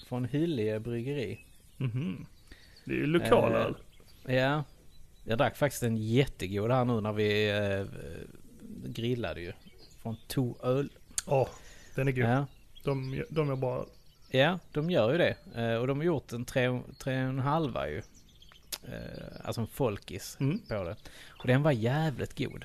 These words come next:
Speaker 1: för att vara, eh, ja, tre och en halva, så att säga. Men, eh, Kings Landing, eh, Dubrovnik.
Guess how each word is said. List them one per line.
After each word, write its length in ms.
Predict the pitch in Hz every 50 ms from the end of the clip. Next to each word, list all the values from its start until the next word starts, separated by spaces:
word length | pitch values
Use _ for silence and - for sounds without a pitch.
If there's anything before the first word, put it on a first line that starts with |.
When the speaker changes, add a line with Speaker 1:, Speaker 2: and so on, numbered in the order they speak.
| - - -
Speaker 1:
för 200 | - - 117 113
att 60 | 110
vara, 480 | 117 110 110 107 104 104 104 104 104
eh, 320 | 104 101 98 98 98 104 - 117 117 - - - - 208 196 185 - - - - - - - 214 - - - - - - - - - - - - - -
ja, 160 | - 120 113 - - -
tre 120 | - - 120
och 40 | 113
en 60 | 110
halva, 360 | 113 110 107 120 113 104 98 - - - -
så 140 | - - 127
att 80 | 127 -
säga. 140 | - - - - - - - - - - - - - - - - - - - - - - - - - - - - - - -
Men, 180 | 156 190 208 - - -
eh, 360 | - 156 160 160 165 165 170 160
Kings 300 | - 180 175 175 - -
Landing, 520 | 190 151 110 104 104 101 101 98 107 98 - -
eh, 260 | - - 123 123 123
Dubrovnik. 760 | 123 135 127 143 147 127 101 113 - 95 92 - - - -